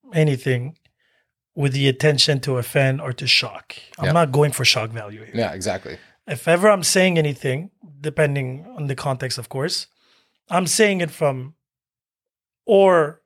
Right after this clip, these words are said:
Speaker 1: because I, I wanna, I'm playing devil's advocate here,
Speaker 2: Yeah.
Speaker 1: just to provoke a back and
Speaker 2: Yeah,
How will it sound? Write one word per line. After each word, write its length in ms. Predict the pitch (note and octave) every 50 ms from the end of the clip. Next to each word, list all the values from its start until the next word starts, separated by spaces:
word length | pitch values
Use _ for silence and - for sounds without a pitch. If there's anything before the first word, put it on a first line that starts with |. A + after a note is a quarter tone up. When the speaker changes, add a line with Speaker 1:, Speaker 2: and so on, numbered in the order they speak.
| _ _ D3+
Speaker 1:
because 300 | C#3+ C3 - D#3 C3 C3+
I, 220 | C#3 C3 B2+ B2+
I 160 | D#3+ A3+ F3
wanna, 580 | C#3+ C3+ C3+ C#3 C#3 C3+ C3+ B2+ B2+ B2+ D#3 - _ _ _ _ _ _ _ _ _ _ _ -
I'm 100 | D3+ -
playing 220 | D#3+ E3 D3 C#3
devil's 280 | C3+ D3 C3+ C3+ B2+ C#3
advocate 340 | C3+ C3 C3 C#3 - E3+ D#3+
here, 240 | F3 G3+ A#3 - _ _ _ _ _
Speaker 2:
Yeah. 120 | - F2 - -
Speaker 1:
just 200 | C#3+ D3 C#3 -
to 80 | - B2
provoke 640 | - D3+ B2+ C3+ D#3 D3+ D3 - - - - _ _ - _ _ _ _ _ _ _ _ -
a 80 | F3
back 240 | C3+ C#3+ D3 C#3+ -
and 100 | D3+ B2
Speaker 2:
Yeah, 40 | -